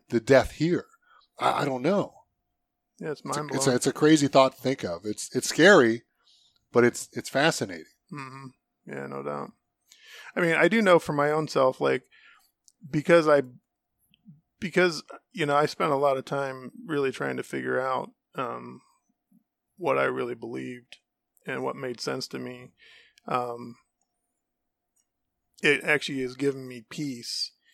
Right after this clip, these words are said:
Speaker 2: in that, like, if I were to die tomorrow, not that I want to, I, I'm okay with it. Like, there's so many people that fear death, and, like, I'm just, I just don't. You know, I just don't,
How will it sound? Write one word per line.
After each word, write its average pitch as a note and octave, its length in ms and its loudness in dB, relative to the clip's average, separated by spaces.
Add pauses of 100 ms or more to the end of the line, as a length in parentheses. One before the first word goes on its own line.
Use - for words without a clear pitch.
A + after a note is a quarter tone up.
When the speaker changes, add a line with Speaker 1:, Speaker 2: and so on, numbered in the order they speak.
(240)
Speaker 2:
in C3+ 220 -6
that, B2+ 240 -8 (600)
like, A2+ 240 -10 (180)
if C3+ 180 -4
I D3 180 0
were C#3+ 120 0
to B2+ 120 -10
die B2+ 240 -2
tomorrow, B2 440 -6
not B2+ 220 -10
that B2+ 100 -6
I A#2+ 60 -6
want A#2+ 240 -10
to, - 80 -16 (960)
I, C#3 140 -2 (100)
I'm C3+ 180 -2
okay A#2 260 -6
with G#2+ 160 -14
it. - 60 -20 (520)
Like, B2+ 240 -4 (460)
there's - 160 -2
so F3+ 80 0
many D3+ 160 0
people D3 300 -4
that C3 180 -8
fear C#3 300 -6
death, A#2+ 460 -6 (160)
and, B2 320 -8 (120)
like, B2 200 -6 (100)
I'm C#3 140 -4
just, - 240 -14 (460)
I D#3+ 100 -4
just B2+ 240 -10
don't. A#2+ 320 -6 (580)
You B2+ 120 -12
know, B2 200 -10
I B2 60 -8
just B2 160 -14
don't, C#3+ 160 -14